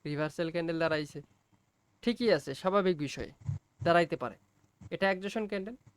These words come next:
রিভার্সাল ক্যান্ডেল দাঁড়াইছে। হ্যাঁ, একজোশন রিঅ্যাকশনগুলো হবে এরকম, লাস্ট দুই তিন সেকেন্ডে এসে লাস্ট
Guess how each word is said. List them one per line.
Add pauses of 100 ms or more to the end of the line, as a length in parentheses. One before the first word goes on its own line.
রিভার্সাল
ক্যান্ডেল
দাঁড়াইছে। (1000)
হ্যাঁ, (480)
একজোশন
রিঅ্যাকশনগুলো
হবে
এরকম, (340)
লাস্ট
দুই
তিন
সেকেন্ডে
এসে (640)
লাস্ট